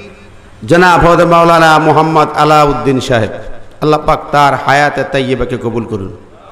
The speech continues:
জবান খুলে বলি আমিন। মাহফিলের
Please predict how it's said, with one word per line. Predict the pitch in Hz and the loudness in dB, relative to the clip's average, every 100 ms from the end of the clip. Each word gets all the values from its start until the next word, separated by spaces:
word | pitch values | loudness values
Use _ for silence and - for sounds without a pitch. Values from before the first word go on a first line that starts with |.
| - - - - - - - - - - 117 | -20 -20 -20 -18 -18 -16 -16 -18 -20 -16 -4
জবান | 131 131 156 156 143 | -2 2 4 2 2
খুলে | 147 143 | 0 2
বলি | 139 139 139 | 2 2 2
আমিন। | 143 156 160 165 170 160 131 104 - - - - - - - - - 127 | 2 2 2 2 2 2 0 -4 -10 -12 -12 -12 -12 -14 -16 -18 -12 -2
মাহফিলের | 143 175 180 185 180 | 2 2 2 2 0